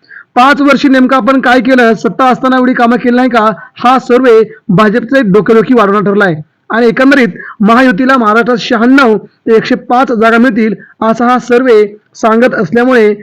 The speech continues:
भाजप आगामी काळात सत्तेवर येणार नाही हे आता शंभर टक्के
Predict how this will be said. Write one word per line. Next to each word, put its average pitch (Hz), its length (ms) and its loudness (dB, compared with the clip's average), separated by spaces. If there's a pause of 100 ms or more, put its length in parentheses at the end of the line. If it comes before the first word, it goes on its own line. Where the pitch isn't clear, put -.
(200)
भाजप 208 540 0
आगामी 226 380 2
काळात 247 220 0
सत्तेवर 233 440 -2
येणार 214 200 0
नाही 220 220 2
हे - 380 -4
आता 240 280 0
शंभर 214 340 0
टक्के 233 220 0